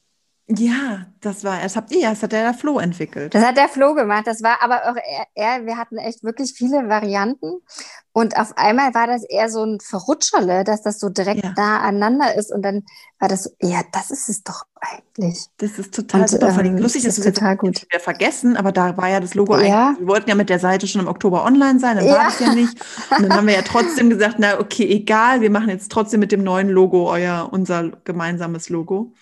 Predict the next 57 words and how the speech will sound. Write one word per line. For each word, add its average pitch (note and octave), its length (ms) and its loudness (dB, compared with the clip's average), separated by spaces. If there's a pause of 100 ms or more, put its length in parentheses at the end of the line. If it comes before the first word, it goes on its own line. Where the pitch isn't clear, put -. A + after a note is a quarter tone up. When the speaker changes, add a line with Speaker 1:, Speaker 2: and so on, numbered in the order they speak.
(260)
Speaker 2:
Genau, A3+ 260 2
weil A#3+ 100 2
ich A#3+ 60 -2
Speaker 1:
Das - 60 -8
Speaker 2:
weiß A#3+ 80 -2
noch, - 60 -4
Speaker 1:
passt F#3+ 120 -6
Speaker 2:
dass B3+ 80 -8
Speaker 1:
so G#3 60 -2
Speaker 2:
wir - 60 -2
dann - 100 2
Speaker 1:
gut. A#3+ 80 -6
Speaker 2:
so B3 60 -6
gesagt A#3+ 360 -6
Speaker 1:
Ja. A#3+ 60 -6
Speaker 2:
haben, A#3+ 80 -12 (440)
dürfen B3+ 280 -8
wir B3+ 80 -6
das A#3+ 160 -8
jetzt A3+ 180 -8
eigentlich A#3+ 380 -4
schon A#3 180 -6
mal A3 220 -6 (220)
so A3 220 -10
zeigen, A#3 720 0
weil - 160 2
da - 120 0
ist - 120 -6
ja C4 80 2
das - 220 0
neue B3 300 0
Speaker 1:
<laughs> - 20 0
Speaker 2:
Logo C4 340 0
drauf. A#3+ 520 -2
Und G#3 340 -6
ja, G#3 280 -8 (220)
das - 180 -10
war G#3 160 0
echt, - 280 -6
es - 160 -8
passt - 280 -2
perfekt G#3+ 440 -2
zusammen, F#3 400 -4
wie F3+ 80 -2
ich F3+ 160 -10
finde. G#3 180 -4
Speaker 1:
Ja, G3 240 0
finde G3 220 -4
Speaker 2:
Ja. G#3+ 60 -6
Speaker 1:
ich - 80 -6
auch. F3+ 280 -10 (300)
Das G3+ 160 -10
ist - 80 -20
wirklich F#3+ 320 -12
cool G3 100 -6
geworden. F3 640 -12 (260)
Speaker 2:
Mhm. F#3 140 2